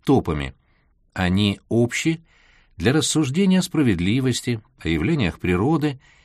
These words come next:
и о многих других, отличных один от другого предметах. Таков, например, топ большего и меньшего,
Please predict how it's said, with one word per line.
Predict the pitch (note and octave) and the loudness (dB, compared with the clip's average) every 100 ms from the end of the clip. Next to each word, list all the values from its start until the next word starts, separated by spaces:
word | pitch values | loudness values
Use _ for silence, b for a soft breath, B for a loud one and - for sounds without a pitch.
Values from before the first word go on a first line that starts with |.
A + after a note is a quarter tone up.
| b b | b b
и | - | 0
о | E3 | 2
многих | F3+ F#3 F3 | 4 4 2
других, | D#3 F#3 A#2 D#2+ - _ _ _ _ - | 2 0 2 -2 -4 _ _ _ _ -6
отличных | A2 B2+ A#2+ - F#2+ F2 | -4 0 -2 0 -4 -2
один | F#2 G2 F#2 | 0 0 0
от | E2 | 0
другого | F2 F#2 G#2 | 0 2 2
предметах. | F2+ C#3 C3+ G#2 E2 D2+ - _ _ _ _ - | 0 -2 0 -2 -4 -10 -12 _ _ _ _ -8
Таков, | D2+ - G#2+ - | -6 -2 -2 0
например, | F2+ G2 F2+ F#2 - b b b b | -2 0 0 -2 -6 b b b b
топ | - A#2 G2+ - - | 0 2 2 -4 -10
большего | F#2 B2 D#3 - E2+ D#2 D2+ - | 0 2 2 0 -2 -2 -4 -4
и | F#2 | 0
меньшего, | F#2 G#2+ B2 - B2+ A#2+ | 2 2 0 -2 -4 -6